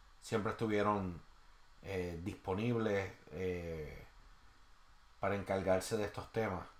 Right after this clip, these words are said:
Am, para nosotros cuatro, ¿verdad? Los cuatro originales, esto nos pareció excelente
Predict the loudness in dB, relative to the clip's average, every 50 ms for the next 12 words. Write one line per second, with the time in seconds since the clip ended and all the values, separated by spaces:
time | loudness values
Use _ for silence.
0 | -20 -20 -20 -20 -18 -16 -14 -14 -14 -16 -20 -20 -20 -20 -20 -20 -12 -4 0 2
1 | 4 6 6 6 6 6 4 2 0 -2 -4 -6 -6 -8 -8 -10 -12 -16 -20 -20
2 | -20 -20 -20 -20 -20 -20 -20 -20 -4 2 6 8 8 8 8 6 2 0 0 2
3 | 2 0 4 8 8 10 10 10 8 6 6 6 8 8 8 8 6 4 4 2
4 | 0 2 2 2 4 4 4 2 0 0 0 2 2 2 2 2 2 0 -4 -10
5 | -14 -16 -16 -16 -16 -16 -16 -16 -16 -14 -14 -12 -8 -4 -2 -2 0 2 4 4
6 | 4 4 2 0 -2 0 2 2 4 4 4 4 2 0 -2 -4 -6 -6 -4 -2
7 | 0 2 4 4 2 2 0 -2 -4 -4